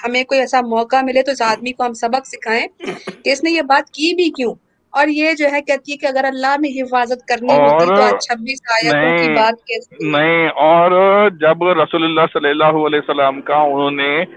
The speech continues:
Speaker 2: नौजुबिल्लाह उनका जो फ्रांस के अंदर उन्होंने किया था जो, अ, नौजुबिल्लाह
Speaker 1: हम्म।
Speaker 2: मैं बोलना नहीं चाह रहा हूँ, तो पूरी दुनिया भर के मुसलमान, दुनिया भर के मुसलमान ने against हुए थे। हा-, हाजिर इमाम जहाँ जिस घर पे रहते थे फ्रांस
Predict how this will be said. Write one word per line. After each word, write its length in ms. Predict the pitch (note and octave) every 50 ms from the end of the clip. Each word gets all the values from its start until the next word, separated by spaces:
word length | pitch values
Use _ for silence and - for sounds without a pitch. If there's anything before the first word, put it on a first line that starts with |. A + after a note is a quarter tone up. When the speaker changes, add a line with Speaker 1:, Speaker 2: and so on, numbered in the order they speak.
| - _ _ -
Speaker 2:
नौजुबिल्लाह 640 | C#3 D3 D#3 D3+ C#3+ D3 D#3+ D3+ D3+ D3+ D#3 D#3 D3 C#3 C#3
उनका 400 | C#3 C#3+ - D3 D3 D3 D3+ D3
जो 220 | D3 C#3+ D#3+ F#3
फ्रांस 400 | F#3+ _ - C3+ B2+ C3+ C3+ C3+ - -
के 60 | C#3+ C#3
अंदर 140 | C#3 C#3+
उन्होंने 400 | C#3 C#3 C3 C3 C3 C3 C#3 C3+
किया 380 | C3 - _ C3 C3 C3 C3+ C3+
था 120 | C3 D3 C#3
जो, 260 | C3 - B2 B2 C#3
अ, 60 | D3+ _ _ _ _ _ _ _ _ _ _ _ -
नौजुबिल्लाह 680 | C3 C3 B2+ B2+ B2+ B2+ B2+ C3 C3+ C3 - - D3+ D3
Speaker 1:
हम्म। 100 | D3 D3
Speaker 2:
मैं 120 | C#3 C3+
बोलना 300 | C3 B2 B2 B2 B2+ C3+
नहीं 120 | D3 E3 E3
चाह 160 | - E3 C3+
रहा 120 | C3 C3
हूँ, 120 | C#3 E3 - _ _ _ _ _ _ _ _ _ -
तो 360 | C3+ C3 C#3+ D3+ C#3 D3 D3+
पूरी 280 | D3 _ - D#3 D3+
दुनिया 360 | C#3+ C3 C3+ C3+ C#3+ D3+ D#3 D3+
भर 140 | D3 D3+ D3
के 140 | - D#3+ C#3+
मुसलमान, 540 | C3+ C3 A#2+ - D#3 D#3 D#3 C#3+ B2 A#2 A#2 A#2
दुनिया 380 | B2 C3 C3 D3 D#3 E3 F3 E3+
भर 160 | D#3+ D#3+ D#3
के 140 | D3+ F3 E3+
मुसलमान 520 | D3+ C#3+ - - D3 D3+ D3+ D3+ D3 D3+
ने 80 | D#3 - -
against 480 | B2+ C3 B2+ C3+ C#3+ D3 D3 - - D3+
हुए 140 | C#3+ C3+ B2+
थे। 160 | - A#2+ A2 G#2+ - _ _ _ - - - - A#2+
हा-, 140 | A#2 A2+ - _ _ - -
हाजिर 380 | C3 B2 C3+ D#3 D3+ F#3 G3+ G#3
इमाम 520 | G3+ F#3 F3 D#3 C#3+ C#3+ D3+ D#3+ E3+ F3 E3 -
जहाँ 260 | - D#3 D3 D#3+ E3 E3
जिस 200 | D#3+ D#3 D#3 D3+ - - -
घर 100 | C3+ C3+
पे 160 | - - F#3
रहते 200 | F3+ E3+ D#3+ D#3
थे 400 | - - C3+ C3+ C#3+ D3+ E3 E3+
फ्रांस 580 | - _ _ _ _ - C3+ C3 C#3 D3 E3